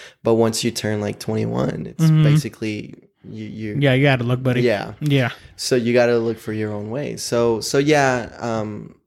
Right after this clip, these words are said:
Speaker 1: it was, it was nice to see that, but I think deep down there was o-, obviously that anger, but I've been able to shift it away or kind of put it away,
Speaker 2: Mm.
Speaker 1: um, and show them the gratefulness that, that they've installed in me, because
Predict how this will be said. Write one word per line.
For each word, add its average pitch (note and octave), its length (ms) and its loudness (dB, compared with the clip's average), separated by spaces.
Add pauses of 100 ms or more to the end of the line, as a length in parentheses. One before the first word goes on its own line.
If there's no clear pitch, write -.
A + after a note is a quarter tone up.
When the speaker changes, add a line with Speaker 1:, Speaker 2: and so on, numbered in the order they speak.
(300)
Speaker 1:
it D3 140 4
was, D#3+ 320 2
it C#3+ 120 2
was D3+ 200 0
nice A#2 520 0
to A#2+ 140 -4
see A2+ 300 -2
that, G#2 420 0
but G#2 380 0 (340)
I A2+ 60 -4
think B2+ 260 0
deep A#2+ 220 -2
down G#2+ 640 0 (100)
there A2+ 260 2
was G#2+ 180 0
o-, - 60 0 (180)
obviously G#2+ 460 0
that G2+ 200 0
anger, G#2+ 300 2
but G#2 160 0
I've G#2 140 2
been - 120 -4
able G#2 260 -4
to - 420 -8 (380)
shift - 320 0
it A2+ 100 2
away G#2 400 4
or G2+ 80 0
kind G#2 220 -4
of G2+ 80 -6
put G#2 140 -2
it G2+ 120 -2
away, A2 460 -2 (240)
Speaker 2:
Mm. C3 320 4
Speaker 1:
um, B2 420 2
and G#2 140 0
show A2+ 280 4
them G2+ 220 0
the G#2 200 -2 (120)
gratefulness G2+ 640 -2
that, - 380 -8
that G2+ 160 -6
they've A2 220 2
installed G#2+ 460 -2
in G#2 140 -4
me, G#2 220 -4
because A2 480 -2